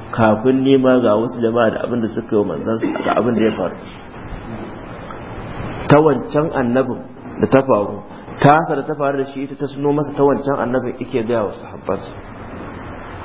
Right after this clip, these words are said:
An fahimta ko? Wasu malaman suka ce haka ne. Da haka akwai maganganu na malamai a kai. Wasu ce manzon ike magana a kan kansa, wasu kuma su ce a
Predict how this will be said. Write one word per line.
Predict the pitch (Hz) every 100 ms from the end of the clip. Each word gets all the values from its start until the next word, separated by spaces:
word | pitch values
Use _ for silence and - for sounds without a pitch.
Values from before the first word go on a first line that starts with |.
| -
An | 151 139
fahimta | 120 117 120 104
ko? | 117 131 - - -
Wasu | 165 143
malaman | 139 120 120
suka | 120 120
ce | 104 110
haka | 107 -
ne. | - - - - - - - - - - - - - - -
Da | 135
haka | 156 147
akwai | 113 151
maganganu | 135 117 113 131 147 - 113
na | 135
malamai | 127 107 107 107
a | -
kai. | - - - - - - - -
Wasu | 139 -
ce | 139 117
manzon | 104 117 135 -
ike | - 110
magana | 98 127 127
a | -
kan | - 127
kansa, | 131 120 117
wasu | 117 -
kuma | 131
su | -
ce | 123
a | 127 95